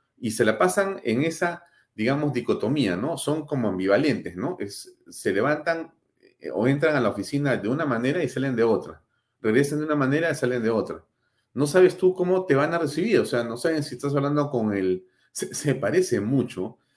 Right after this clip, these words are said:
al sketch este que hace, eh,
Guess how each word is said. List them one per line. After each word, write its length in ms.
al 840
sketch 460
este 260
que 180
hace, 420
eh, 500